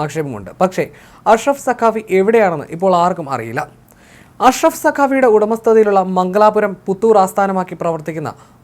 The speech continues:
മുഹമ്മദീയ ഹജ്ജ് ഗ്രൂപ്പ് വഴി ഉംറയ്ക്ക് പോയവർക്കായിരുന്നു പാതി വഴിയിൽ കുടുങ്ങേണ്ട ദുരിതാവസ്ഥ വന്നത്. തീർത്ഥാടകരെ മദീനയിൽ ഉപേക്ഷിച്ച് ഏജന്റായ അഷ്റഫ് സഖാഫി പണവുമായി മുങ്ങുകയായിരുന്നു. ടിക്കറ്റ് ശരിയാക്കാനെന്ന് പറഞ്ഞ് പുറത്തുപോയി സഖാഫി നാട്ടിലേക്ക് തന്നെ മുങ്ങി. ഇതോടെ പ്രായമായവരും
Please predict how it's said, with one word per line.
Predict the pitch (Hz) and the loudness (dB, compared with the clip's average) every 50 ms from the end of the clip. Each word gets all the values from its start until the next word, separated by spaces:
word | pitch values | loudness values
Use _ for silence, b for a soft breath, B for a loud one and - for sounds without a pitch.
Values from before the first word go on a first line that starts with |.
| 117 123 156 | -4 0 0
മുഹമ്മദീയ | 190 185 233 233 233 214 233 220 220 202 B B B B B B - | 2 2 2 0 0 0 2 2 2 2 B B B B B B 2
ഹജ്ജ് | 226 226 208 220 240 | 4 4 4 2 0
ഗ്രൂപ്പ് | 226 247 240 208 226 220 | 0 0 2 2 4 4
വഴി | 220 214 190 185 185 | 4 4 2 0 -2
ഉംറയ്ക്ക് | 190 208 220 214 220 208 190 | 0 0 0 0 0 -2 2
പോയവർക്കായിരുന്നു | 175 180 185 185 196 190 185 170 165 165 165 143 135 143 - 175 | 2 2 4 2 2 0 0 0 0 -2 -2 -4 -8 -6 -2 0
പാതി | 170 175 180 190 180 | 2 2 2 2 0
വഴിയിൽ | 170 175 180 175 - | 0 -2 -2 -2 -4
കുടുങ്ങേണ്ട | 165 165 170 170 165 160 170 - - 147 | -4 -2 -2 -4 -4 -4 -4 -4 -4 -4
ദുരിതാവസ്ഥ | 156 165 170 170 170 170 160 160 - 147 123 | -4 -2 0 0 0 0 -2 -2 -2 -4 -4
വന്നത്. | 120 123 135 156 - - _ b b b b b b b b _ - | -4 -4 -6 -6 -6 -8 _ b b b b b b b b _ 4
തീർത്ഥാടകരെ | 277 294 294 311 311 302 302 294 285 277 262 240 226 | 4 4 6 6 6 6 6 6 4 2 2 4 4
മദീനയിൽ | 214 214 214 233 247 247 247 226 214 | 2 2 2 0 0 0 2 2 2
ഉപേക്ഷിച്ച് | 214 208 202 190 185 - - 196 - - 175 | 2 2 -2 -2 -6 -6 -8 -8 -4 -2 -2
ഏജന്റായ | 185 196 190 202 196 190 185 185 - - 160 | -2 0 0 0 2 2 2 2 0 -2 -6
അഷ്റഫ് | 151 - - 185 180 - 180 | -6 -4 -8 -8 -6 -6 -8
സഖാഫി | 165 131 143 165 160 170 165 165 185 | -8 -6 -8 -8 -8 -8 -6 -2 -2
പണവുമായി | 175 175 190 196 190 175 160 160 156 | 0 0 0 -2 -2 -4 -4 -4 -6
മുങ്ങുകയായിരുന്നു. | 151 147 147 156 156 151 120 110 110 110 117 120 - b b b b b b b b b _ - | -4 -4 -4 -2 -2 -2 -2 -2 -6 -8 -10 -12 -16 b b b b b b b b b _ -2
ടിക്കറ്റ് | 277 269 - 311 269 320 285 | -2 0 0 -2 0 0 0
ശരിയാക്കാനെന്ന് | 285 269 262 262 254 254 254 240 233 226 220 220 214 | 0 2 4 4 4 4 4 2 2 0 0 2 2
പറഞ്ഞ് | 214 208 202 208 190 | 2 2 2 -2 -2
പുറത്തുപോയി | 196 180 180 180 208 196 185 185 180 175 - | -2 -2 -2 -2 -2 -2 -2 -2 -4 -4 -6
സഖാഫി | 180 156 - 175 170 165 160 147 156 | -8 -6 -4 -4 -4 -4 -6 -8 -4
നാട്ടിലേക്ക് | 160 156 160 156 175 185 185 175 175 156 | -4 -4 -4 -2 -2 -2 -2 -2 -2 -4
തന്നെ | 151 143 135 120 | -4 -4 -6 -8
മുങ്ങി. | 113 113 120 151 151 b b b b b b b b b b 180 | -8 -8 -10 -10 -12 b b b b b b b b b b 4
ഇതോടെ | 190 214 220 226 220 - | 4 6 6 4 4 6
പ്രായമായവരും | 208 196 202 220 247 233 220 214 214 208 196 202 196 | 6 8 8 8 6 6 4 4 4 4 2 0 -2